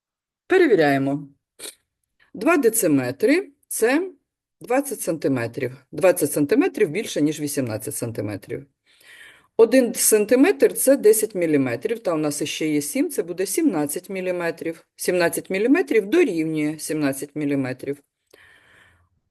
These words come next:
Один кілометр — це одна тисяча метрів. Вісімсот п'ятдесят метрів менше, ніж одна тисяча метрів. П'ять сантиметрів — це п'ятдесят міліметрів. Сорок міліметрів – менше, ніж п'ятдесят міліметрів.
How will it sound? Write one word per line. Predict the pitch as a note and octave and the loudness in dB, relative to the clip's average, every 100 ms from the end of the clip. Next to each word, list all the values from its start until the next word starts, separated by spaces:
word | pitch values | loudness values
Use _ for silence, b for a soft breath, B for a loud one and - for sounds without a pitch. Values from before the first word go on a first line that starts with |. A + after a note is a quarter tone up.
| - | 4
Один | A3 A3+ A3+ G3 | 6 6 4 2
кілометр — | C#3+ E3 D#3 C3+ B2+ - F4+ | 2 2 4 4 2 2 0
це | - D4+ D#4+ | 2 2 2
одна | F3+ C#3+ E3+ | 0 0 -2
тисяча | A#3 - F3 F3 - C3+ | -4 -8 -6 -8 -8 -8
метрів. | B2 G#2+ - A#2+ - - | -8 -10 -6 -8 -8 -4
Вісімсот | F#3 F#3+ A3+ A3+ F#3+ | -2 0 2 4 4
п'ятдесят | D#3+ D3 D3 - B2+ | 2 2 2 0 -2
метрів | B2+ C3+ A3 E4+ F#4 F#4 | -2 -2 -2 2 2 0
менше, | F#3 F3+ D#3+ D3+ - C#4+ D#4+ - _ | -8 -6 -6 -6 0 0 0 -8 _
ніж | G3 C4 D#4 - | -2 0 0 -4
одна | D#3 D3+ | -4 -4
тисяча | G3 D3 A#2+ - - | -6 -10 -10 -12 -12
метрів. | A#2+ A#2 G#2+ - - _ _ _ _ _ _ _ _ _ _ _ - _ | -12 -12 -14 -14 -14 _ _ _ _ _ _ _ _ _ _ _ -20 _
П'ять | - A3 F#3+ | 2 2 2
сантиметрів — | F#3+ E3 D#3+ C#3 B2 B2 D4+ F#4 | 0 0 2 2 0 -2 -2 0
це | F4+ | -2
п'ятдесят | - A#3+ E3+ D#3 F#3 F3+ | 0 -2 -2 -4 -4 -4
міліметрів. | E3+ D3 C3 A#2 A#2 C#3 | -6 -4 -4 -8 -8 -6
Сорок | - G#3+ F#3+ G3 | 2 2 2 -2
міліметрів – | F#3+ A#3+ E4 D#4+ G#3 | -4 0 0 0 -2
менше, | F3 G#3 B3+ F#3 | -2 -4 -4 -4
ніж | E3 F#3+ | -6 -8
п'ятдесят | - D3+ B2 - A#2 A2+ | -4 -4 -4 -4 -4 -4
міліметрів. | A2 A2+ A2 A2 - - | -6 -4 -4 -8 -10 -14